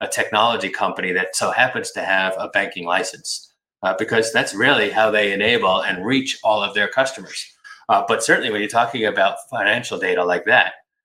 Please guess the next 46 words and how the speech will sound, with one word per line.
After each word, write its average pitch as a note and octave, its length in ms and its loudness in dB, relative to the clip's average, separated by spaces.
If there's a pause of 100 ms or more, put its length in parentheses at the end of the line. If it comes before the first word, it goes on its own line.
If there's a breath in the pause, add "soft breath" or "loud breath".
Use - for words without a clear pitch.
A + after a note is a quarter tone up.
(140)
you've C3 120 -6
gotta G#2 240 0
be E2 140 -10
super - 560 -2
careful, G#2+ 680 -2
right, F#2 220 -2
that F#2+ 160 -6
you G2+ 140 -4
have G2 200 2
the F#2 120 -4
right G2 240 0
level F#2 280 0
of F2+ 120 -2
security, F2 560 -2 (340 loud breath)
that F2+ 160 -4
you A#2+ 240 -2
know G2 260 2
who's C#3+ 300 2
accessing G2+ 600 0
what A2+ 260 0
data, G2+ 340 0
when, G2 280 0
and E2 140 -4
how, E2+ 280 0 (220)
and F2 120 -14
being G2 180 -4
able F#2+ 180 0
to E2+ 80 -8
do G2+ 160 -2
that. E2 180 -2 (720 loud breath)
You G2 80 0
know, G2+ 160 -2
Ivanti, A2 560 0
in G#2 100 2
our G2 240 0
portfolio G#2 500 0
of F#2 60 2
offerings, G#2 540 0
we A#2+ 100 -4
think A#2+ 200 -4
about G2 260 2
it F#2+ 100 -6
in F#2 80 -14
two A#2 240 -4
distinct - 400 -6
areas, F#2 540 -2